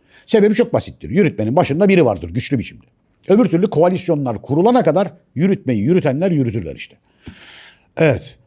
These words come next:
Ee, sonra, e, doksan dört kriz geldi dedik. Doksan beş, doksan altı Erbakan Hoca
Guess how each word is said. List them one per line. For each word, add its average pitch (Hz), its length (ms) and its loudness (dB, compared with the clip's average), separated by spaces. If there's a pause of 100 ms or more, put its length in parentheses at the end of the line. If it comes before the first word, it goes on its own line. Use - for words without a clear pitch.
(120)
Ee, 110 600 -2 (480)
sonra, 202 540 2 (580)
e, 117 260 0
doksan 170 400 2
dört 165 200 2
kriz 151 340 0
geldi 95 260 -4
dedik. 123 340 -4 (300)
Doksan 165 420 2
beş, 107 120 -6
doksan 180 280 2
altı 110 240 -6
Erbakan 151 480 2
Hoca 92 340 -10